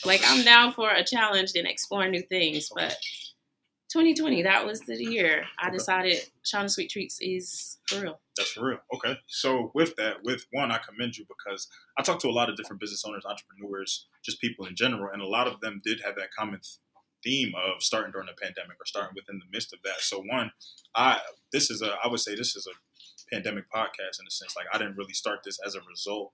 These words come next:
Speaker 2: of the pandemic, but I
Speaker 1: Mm-hmm.
Speaker 2: started this during the pandemic. So to see, you know, a time where it was a lot of uncertainty. It was a lot of, you know, I tell people that we woke up every day and there was something new.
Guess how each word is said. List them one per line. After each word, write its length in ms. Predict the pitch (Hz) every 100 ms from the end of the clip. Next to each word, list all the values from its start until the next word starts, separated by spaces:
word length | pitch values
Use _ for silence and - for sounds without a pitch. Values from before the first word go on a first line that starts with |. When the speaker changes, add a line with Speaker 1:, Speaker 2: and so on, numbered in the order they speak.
| -
Speaker 2:
of 140 | 98 107 -
the 280 | 117 117 123 _ -
pandemic, 460 | 131 117 127 120 190
but 100 | 104
I 40 |
Speaker 1:
Mm-hmm. 40 | 107
Speaker 2:
started 280 | 110 101
this 160 | 101 95
during 260 | - 113 104
the 80 | 87 -
pandemic. 360 | 90 92 90
So 140 | - 101
to 160 | -
see, 400 | 104 - 139 131 - - -
you 100 | 160
know, 240 | 127 123
a 60 | 110
time 400 | - 131 123 110
where 340 | 107 110 104 - _ - - _ -
it 60 |
was 120 | 123 120
a 40 |
lot 160 | 123 123
of 60 |
uncertainty. 520 | 104 - 117 92 - 92
It 60 | 101
was 120 | 107
a 40 |
lot 180 | 101 104
of, 140 | 104 98
you 80 | 113
know, 80 | 104
I 60 | 107
tell 140 | 104
people 240 | 110 107 101
that 120 | 95
we 80 | 127
woke 220 | 110 107
up 80 | -
every 160 | 98 101
day 220 | 98 107
and 80 | 98
there 60 | 95
was 120 | 95
something 260 | 104 95
new. 80 | 92